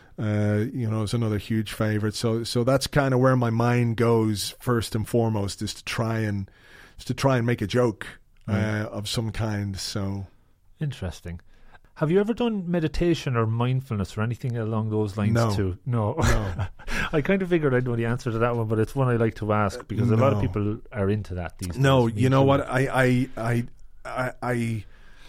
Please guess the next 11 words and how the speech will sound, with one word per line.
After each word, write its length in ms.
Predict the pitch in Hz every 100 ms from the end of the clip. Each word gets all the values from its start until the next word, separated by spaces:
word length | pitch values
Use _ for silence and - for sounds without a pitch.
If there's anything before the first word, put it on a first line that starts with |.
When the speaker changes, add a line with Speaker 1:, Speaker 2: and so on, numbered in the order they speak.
| - - - - -
Speaker 1:
I'm 180 | 131 131
absolutely 560 | 147 135 - 139 143 131
convinced 540 | 127 120 123 120 -
that 120 | 120
I'm 200 | 110 110
as 140 | 110 95
busy 460 | 95 139 120 135
as 120 | 127 117
I 140 | 127
am, 460 | 127 131 135 139 147 - -
and 560 | 120 117 113 113 101